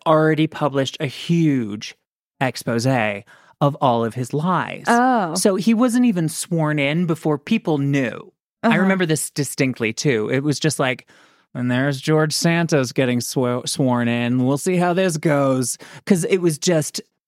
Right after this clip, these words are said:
Speaker 1: all of the lies were, like, coming out even before he was sworn in.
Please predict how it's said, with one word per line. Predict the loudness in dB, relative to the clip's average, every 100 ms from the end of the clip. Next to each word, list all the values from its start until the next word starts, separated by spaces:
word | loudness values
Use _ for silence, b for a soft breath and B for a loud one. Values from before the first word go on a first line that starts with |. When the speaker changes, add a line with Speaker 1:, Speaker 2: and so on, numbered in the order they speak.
| _ _
Speaker 1:
all | 0 2 2 2 2 0
of | 0
the | 2
lies | 4 2 2 -2 -4
were, | -4 -2
like, | -2 -4 -12
coming | -2 0 2 2
out | 0 -2 -4 2
even | 4 4 2
before | 0 2 0
he | 0
was | -4
sworn | -4 -4 -4
in. | -6